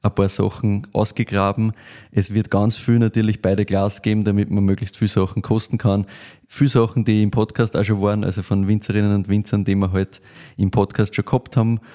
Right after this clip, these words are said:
Auch Sachen, die es im Podcast so nicht gegeben hat, wahrscheinlich auch nie geben wird. Also es wird ein bisschen Piemont geben, es wird ein bisschen nördliche Rang geben von ein bisschen, ja.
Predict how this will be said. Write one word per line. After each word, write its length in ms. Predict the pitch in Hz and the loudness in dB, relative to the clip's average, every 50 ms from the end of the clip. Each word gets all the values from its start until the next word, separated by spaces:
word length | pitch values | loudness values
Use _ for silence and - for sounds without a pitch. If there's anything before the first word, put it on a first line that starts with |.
| - - - - _ - | -20 -20 -20 -20 _ -2
Auch 140 | - 98 | 0 0
Sachen, 460 | 95 - - 107 104 104 - 117 101 - | 0 2 0 0 -2 -2 -2 -4 -2 0
die 80 | 101 | 0
es 240 | 98 95 - - - _ _ | 0 0 -2 -8 -10 _ _
im 160 | - 113 98 | -2 0 0
Podcast 480 | - 101 101 98 - - 104 95 - - | 2 0 -2 -2 -2 -2 -4 -4 -4 -4
so 340 | - - 95 98 101 98 95 - _ | -4 -2 0 0 -2 -2 -4 -8 _
nicht 320 | - 95 95 104 - - - | -2 0 2 2 2 0 0
gegeben 220 | - 113 113 110 | 0 0 2 2
hat, 140 | 110 110 92 | 0 0 0
wahrscheinlich 380 | 95 92 - 92 92 95 92 92 | -2 -2 -2 -2 -2 -2 -2 0
auch 60 | 87 | 0
nie 200 | 98 101 110 110 | 0 0 -2 -2
geben 340 | - - 95 107 113 120 120 | -2 0 0 2 2 2 2
wird. 140 | 123 113 | 0 0
Also 180 | 104 95 95 98 | 0 -2 -2 -2
es 200 | 95 - - - | -4 -4 -4 -4
wird 140 | 104 101 - | -2 0 0
ein 80 | 101 | -2
bisschen 460 | - - 107 101 - 101 98 101 98 95 - - - - - - - _ | -2 0 -4 -2 -2 -2 -2 -2 -2 -4 -6 -12 -20 -20 -20 -20 -20 _
Piemont 560 | - - 127 123 113 107 104 104 107 101 - - | 0 2 4 4 4 4 2 0 0 -2 -4 -2
geben, 300 | - 101 101 101 104 101 | 0 0 2 2 2 0
es 160 | 95 95 - | 0 -2 -2
wird 160 | 101 101 90 | -2 0 0
ein 80 | 101 95 - | 0 -2 0
bisschen 460 | - 107 107 101 - 107 101 101 98 | 0 0 0 0 0 0 0 2 2
nördliche 420 | 95 95 101 - 110 104 113 110 98 | 2 2 0 0 0 0 0 2 2
Rang 220 | 101 104 110 110 | 2 0 0 0
geben 260 | - 110 107 107 107 | 0 0 2 2 0
von 200 | 104 - 113 98 | 0 0 0 0
ein 80 | 98 95 - | 0 0 0
bisschen, 420 | - 104 98 104 104 104 104 95 - - _ - - - - - - - _ _ - - | -2 0 0 2 0 0 0 -2 -4 -8 _ -20 -20 -20 -20 -20 -20 -20 _ _ -2 2
ja. 260 | 92 92 98 98 98 | 2 4 4 2 0